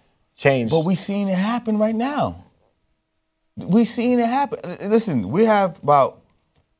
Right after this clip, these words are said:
Speaker 2: three more months to see what's really gonna happen.
Speaker 1: Mm.
Speaker 2: Listen, to be honest with you, I already know in my heart who I think is gonna be the next president
Speaker 1: I've been
Speaker 2: of
Speaker 1: saying
Speaker 2: the
Speaker 1: it for a while,
Speaker 2: U S,
Speaker 1: yes.
Speaker 2: okay?
Speaker 1: Uh-huh.
Speaker 2: But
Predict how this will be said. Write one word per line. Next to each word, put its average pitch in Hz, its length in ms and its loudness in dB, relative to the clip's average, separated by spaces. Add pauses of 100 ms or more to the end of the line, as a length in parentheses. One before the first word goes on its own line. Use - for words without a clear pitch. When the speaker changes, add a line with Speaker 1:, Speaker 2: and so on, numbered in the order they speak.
(300)
Speaker 2:
three 196 160 2
more 196 220 4
months 147 320 0
to 131 120 -10
see - 200 -8
what's 117 200 -4
really 127 240 -2
gonna 101 240 -2
happen. - 320 -4
Speaker 1:
Mm. 90 160 -12 (480)
Speaker 2:
Listen, 117 300 0
to - 140 -14
be 92 100 -4
honest 104 200 -2
with 92 140 -12
you, 98 220 -10 (360)
I 170 160 10
already 147 280 -2
know 117 220 -2
in 104 60 -4
my 104 180 2
heart 101 220 0
who 98 100 -4
I 92 120 2
think 92 300 -10
is 82 120 -12
gonna 85 220 -8
be 78 120 -10
the 71 100 -12
next 73 220 -12
president 69 440 -10
Speaker 1:
I've 95 100 -8
been 90 80 -8
Speaker 2:
of 85 60 -10
Speaker 1:
saying 78 140 -6
Speaker 2:
the 76 60 -8
Speaker 1:
it 78 40 -6
for 80 60 -4
a 82 40 -2
while, 76 100 -4
Speaker 2:
U - 40 -10
S, - 160 -14
Speaker 1:
yes. - 280 -14
Speaker 2:
okay? 73 240 -6 (160)
Speaker 1:
Uh-huh. 98 180 -6 (1700)
Speaker 2:
But 101 140 -2